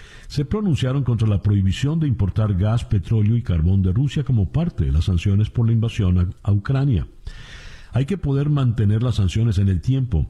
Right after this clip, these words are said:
dijo la jefe, la jefa de la diplomacia alemana, Annalena Baerbock. "No servirán de nada si en tres semanas descubrimos que no tenemos más que unos días de electricidad en Ale-, en Alemania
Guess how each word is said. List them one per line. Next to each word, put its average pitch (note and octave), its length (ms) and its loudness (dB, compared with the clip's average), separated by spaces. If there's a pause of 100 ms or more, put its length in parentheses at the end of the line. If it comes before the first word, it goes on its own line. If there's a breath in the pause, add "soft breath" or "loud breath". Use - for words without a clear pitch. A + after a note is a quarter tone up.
dijo F2+ 320 0
la F2+ 100 0
jefe, G#2 460 0 (480 soft breath)
la - 120 0
jefa A#2 280 -2
de F#2+ 140 2
la E2 80 2
diplomacia F#2+ 640 2
alemana, F#2+ 480 0 (340 loud breath)
Annalena F2+ 580 2
Baerbock. F#2 560 0 (800 loud breath)
"No C#3 400 0
servirán A2+ 560 0
de C3 140 0
nada G#2+ 240 2
si A2 180 0
en F#2+ 100 2
tres F3 200 -2
semanas G#2 440 2
descubrimos A#2 640 0
que B2 140 0
no D3 100 0
tenemos C3+ 460 0
más A#2+ 240 2
que G#2 80 0
unos G#2 220 2
días G2 260 2
de F2 80 2
electricidad F2 640 2
en F2+ 100 2
Ale-, F#2+ 260 2 (100)
en F#2 160 2
Alemania A2+ 580 0